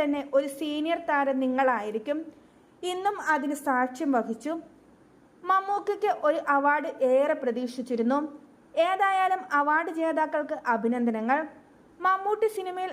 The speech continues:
അഭിനയിച്ചു എന്ന് പറയുന്നത് തെറ്റാണ്. അതുകൊണ്ടാണ് അദ്ദേഹത്തിന് അവാർഡ് ലഭിക്കാതെ പോയത്. അദ്ദേഹം കഥാപാത്രമായി ജീവിക്കുക തന്നെയായിരുന്നു.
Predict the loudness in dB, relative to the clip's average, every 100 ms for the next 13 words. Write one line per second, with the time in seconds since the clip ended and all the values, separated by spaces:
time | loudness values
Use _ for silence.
0 | 0 0 0 -2 -4 -2 -2 0 0 2
1 | 2 2 2 2 0 0 0 0 0 -4
2 | -6 -14 -20 -20 -2 0 0 -2 0 0
3 | 0 -4 -2 0 0 0 -2 -6 -2 0
4 | 2 2 2 2 2 0 0 2 2 0
5 | 0 0 0 -2 -16 -20 _ -8 -4 -2
6 | 0 0 0 0 2 4 2 2 0 -2
7 | -2 -4 -4 -4 -4 -4 -6 0 0 2
8 | 0 0 -2 -2 0 -2 -2